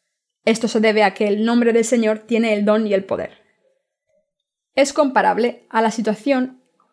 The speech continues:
en la que los emperadores del pasado tenían gran autoridad. Cuando el emperador decía,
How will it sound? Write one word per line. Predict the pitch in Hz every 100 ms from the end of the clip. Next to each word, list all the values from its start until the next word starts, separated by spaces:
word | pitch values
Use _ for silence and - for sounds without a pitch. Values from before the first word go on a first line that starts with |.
| _
en | 233
la | 220
que | 220
los | 220 208
emperadores | 214 208 202 202 226 226
del | 240
pasado | 247 233 196 202
tenían | 202 202 208 208
gran | 196 190
autoridad. | 202 185 185 - - - _ _ _ _ _ _ _ _
Cuando | 233 233 226
el |
emperador | 220 220 214 240
decía, | 262 247 247 233 214 -